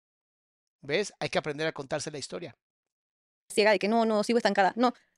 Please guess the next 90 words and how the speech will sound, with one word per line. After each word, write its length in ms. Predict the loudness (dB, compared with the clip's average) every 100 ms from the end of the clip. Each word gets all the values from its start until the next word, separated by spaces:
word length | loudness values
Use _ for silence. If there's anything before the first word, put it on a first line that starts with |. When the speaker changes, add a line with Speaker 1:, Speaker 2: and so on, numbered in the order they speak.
| _ 2
Speaker 2:
cuando 200 | 4 4
veo 80 | 4
mis 120 | 4
fotos, 260 | 4 4
cuando 240 | 4 4 6
hablo 160 | 6
con 80 | 4
mi 60 | 0
familia, 260 | 0 0
cuando 140 | 2 2
hablo 80 | 2
con 80 |
la 60 | 0
gente 140 | -2 -2
que 60 |
me 60 | -2
conoció 320 | -2 2 2
con 140 | 2
esa 80 | 0
relación, 340 | 0 0 0 -2 -2 2
"Cintia, 280 | 4 4 4
sí 100 | 2
tienes 200 | 2 2
voz, 200 | 0 0 0
Cintia, 240 | 2 2
sí 160 | 2 2
sabes 160 | 2
quién 100 | 2
eres", 160 | 0 2
porque 160 | 0 2
salí 100 | 2
de 40 |
esa 100 | 2
relación 280 | 2 2 2
no 80 | 2
sabiendo 200 | 2 0
quién 120 | 2
era, 100 | 0
porque 160 | 0 0
dejé 140 | -2
que 80 | 2
todo 120 | 4
el 60 | 4
mundo 140 | 4
me 80 | 2
dijera 120 | 2 2
lo 60 |
que 80 | 2
era, 140 | -2 -4 -12 0
una 160 | 2
dejada, 380 | 4 4 4 2 _ 2
o 260 | 4 6 4
alguien 180 | 4 2
que 100 | 2
qué 80 |
bueno 120 | 2 4
que 60 |
le 40 | 2
habían 80 | 2
puesto 140 | 0
el 40 |
cuerno, 160 | 0 0
si 100 | 0
es 40 | 2
que 60 |
me 60 | 2
lo 40 |
habían 100 | 2
puesto. 220 | 0 -2 -4 _
O 40 | -2
sea, 80 |
que 60 | 2
imagínate, 320 | 4 2 2
qué 100 | 2
bueno 140 | 4 2
que 60 | 0
te 60 |
engañaron. 320 | 0 0 -2 -10 _ _ _ _ 0
Cuando, 300 | 0 0 0
¿qué 100 | 2
he 20 | 2
hecho 140 | 2
yo 120 | 2
para 140 | 2 0
que 40 |
esté 100 | -2
chido 140 | -2 0
que 60 |
me 60 | 2
engañen? 280 | 0 -2